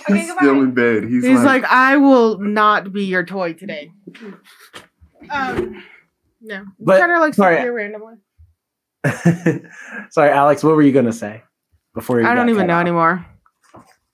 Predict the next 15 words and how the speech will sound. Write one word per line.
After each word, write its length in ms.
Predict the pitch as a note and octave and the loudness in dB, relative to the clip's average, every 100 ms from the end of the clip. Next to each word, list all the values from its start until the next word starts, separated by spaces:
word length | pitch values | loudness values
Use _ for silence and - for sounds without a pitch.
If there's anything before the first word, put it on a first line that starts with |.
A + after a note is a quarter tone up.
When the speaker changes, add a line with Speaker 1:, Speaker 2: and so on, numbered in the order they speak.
| _ - - | _ -16 -4
Speaker 1:
<laughs> 0 | E4+ E4 - | -4 -4 -10
Speaker 3:
I 40 | G#3 | -12
was 120 | G3+ | -2
so, 100 | B3+ | 2
Speaker 4:
I 140 | G#3+ A#3 | 4 4
was 120 | A#3 | 4
gonna 160 | A3 | 2
say 200 | F3 F#3 | 2 2
Speaker 3:
I 80 | F#3+ | 2
was 200 | A3+ F3 A3+ | 0 0 2
too 120 | D4+ | 4
Speaker 4:
my 100 | C4 | 4
favorite 320 | A#3 A3+ D#3+ | 2 2 2
Speaker 3:
prideful. 260 | F#3+ E3+ C#3+ | 2 0 -2
Speaker 4:
one, 140 | C#3+ | -8